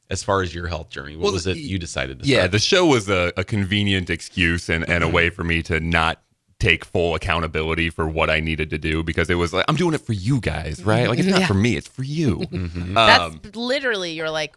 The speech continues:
Speaker 3: "Well," after the first show, Well, I guess if you want someone to
Speaker 2: Yeah,
Speaker 3: go through
Speaker 2: right,
Speaker 3: the
Speaker 2: like,
Speaker 3: program,
Speaker 2: "It'd be nice for the show."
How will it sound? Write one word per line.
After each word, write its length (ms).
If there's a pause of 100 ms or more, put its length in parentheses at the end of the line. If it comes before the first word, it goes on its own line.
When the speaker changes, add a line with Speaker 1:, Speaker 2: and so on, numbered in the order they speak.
Speaker 3:
"Well," 580 (500)
after 260
the 80
first 240
show, 260
Well, 380
I 120
guess 520
if 180
you 120
want 280
someone 380
to 80
Speaker 2:
Yeah, 120
Speaker 3:
go 200
through 160
Speaker 2:
right, 140
Speaker 3:
the 80
Speaker 2:
like, 140
Speaker 3:
program, 680
Speaker 2:
"It'd 100
be 20
nice 280
for 180
the 120
show." 200